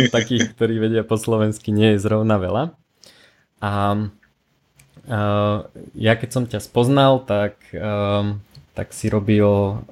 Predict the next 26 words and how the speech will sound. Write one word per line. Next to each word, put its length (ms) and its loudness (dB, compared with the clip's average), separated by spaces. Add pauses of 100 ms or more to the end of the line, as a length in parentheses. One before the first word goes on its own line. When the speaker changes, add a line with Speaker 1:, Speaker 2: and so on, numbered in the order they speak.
(160)
Speaker 2:
v 140 -20
chémii, 560 4
konkrétne 560 -2
vo 160 0
výskume. 640 0 (760)
A 280 -2
tak 220 -4
povedz 320 4
možno, 300 4
že, 180 2 (320)
a, 300 -10 (160)
čo 140 0
si 140 -2
skúmal, 480 2
aké 200 0
projekty 500 0
a 140 2
ako 120 -8
si 140 -8
sa 140 -6
dostal 420 0 (380)
k 180 -2
chémii 240 0
ako 200 -6
takej. 440 -6 (960)
Speaker 1:
Dobre, 400 0